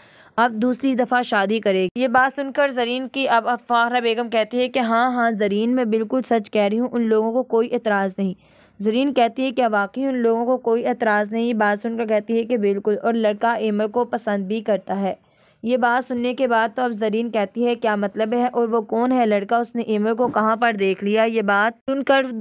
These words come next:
फाहरा कहती है कि वो हमारा क्लाइंट है और हमारे ही ऑफिस में काम करता है और उसने मुझे खुद बताया है कि वो एमल को पसंद करता है और एमल के साथ ही वो शादी करना चाहता है। उसने ये बात अपनी वालदा से भी कर ली है और उसकी वालदा को भी कोई इतराज़ नहीं। अपने बेटे की ख्वाहिश का एहतराम करते हुए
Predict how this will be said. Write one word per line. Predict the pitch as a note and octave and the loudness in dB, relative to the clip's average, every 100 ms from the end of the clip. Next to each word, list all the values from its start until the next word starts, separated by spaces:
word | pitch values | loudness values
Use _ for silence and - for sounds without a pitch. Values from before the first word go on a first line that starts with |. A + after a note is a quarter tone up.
| A3+ | -2
फाहरा | A#3+ A3 A#3+ B3 | 2 4 2 2
कहती | A3+ G#3+ A#3 | 0 -2 0
है | A#3 | 0
कि | B3+ | 0
वो | A#3+ | -2
हमारा | A#3+ A3 G#3+ A3 | 0 0 2 0
क्लाइंट | A3 G#3 G3 G#3+ | 0 0 0 0
है | A#3 | 0
और | A#3 A#3 | 2 0
हमारे | A3+ G#3 G3+ | 2 2 2
ही | A3+ | 0
ऑफिस | G#3+ G3+ G#3+ G#3 | 0 0 -2 -2
में | A3+ A3 | -2 0
काम | G#3 F#3+ | 0 0
करता | G3 F#3+ - | -2 -4 0
है | G3 F#3 - _ - - _ | 0 -2 -4 _ -20 -20 _
और | A#3+ B3+ | 2 2
उसने | C#4 - C#4 | 0 -4 -2
मुझे | B3 A#3+ B3 | 0 0 0
खुद | C4 B3 | 0 0
बताया | A#3+ G#3+ G#3 A3 | 2 2 2 2
है | A#3 | 0
कि | A#3+ C4 | 0 -2
वो | A#3+ | 0
एमल | A3+ G#3 A3+ | 0 0 0
को | A#3 A#3 A#3 | 0 0 0
पसंद | A3+ A3 G#3+ | -2 -2 -2
करता | G#3 F#3+ - | 0 0 0
है | A3+ A#3+ | 0 0
और | A#3+ A#3 | 0 0
एमल | A3 A3+ A#3 | 2 2 0
के | A#3 | -2
साथ | A3+ G#3 G3+ A#3 | 0 0 0 -2
ही | A#3 | -2
वो | A#3 | 0
शादी | G#3+ G3 G3 | 0 0 -2
करना | F#3+ G3+ A3+ | -2 0 0
चाहता | G#3+ G#3 F#3+ F#3+ | 0 -2 0 -2
है। | G3+ | -2
उसने | B3+ - | -4 -2
ये | D4 | 2
बात | C#4 B3+ B3+ | 4 2 0
अपनी | A#3+ B3+ | -4 0
वालदा | A3+ G#3 G#3 A#3 | 2 2 2 -2
से | B3 | -2
भी | A3+ B3+ | -4 -2
कर | A#3 G#3 | 0 0
ली | G#3+ A#3+ | 0 0
है | A#3+ | 0
और | A3+ | 0
उसकी | A3 - A3+ | -4 -4 0
वालदा | G3+ F#3+ A3+ | 0 0 -2
को | A3+ | -2
भी | A3 A#3+ | -2 0
कोई | A3+ A3 | 0 0
इतराज़ | A3+ G#3+ G#3 G3 G3+ | 0 0 0 0 0
नहीं। | A#3+ | 0
अपने | A3+ G#3+ A3+ | 0 0 0
बेटे | G#3 G#3 A#3 | 2 0 -2
की | B3+ B3 | -2 -2
ख्वाहिश | G#3+ G#3+ A#3 - | 0 0 0 0
का | A#3 | 0
एहतराम | A#3 A3+ G#3 G#3 G#3 | 0 0 0 0 0
करते | G#3 G3 A3+ | -2 0 0
हुए | G3+ F#3 | 0 -2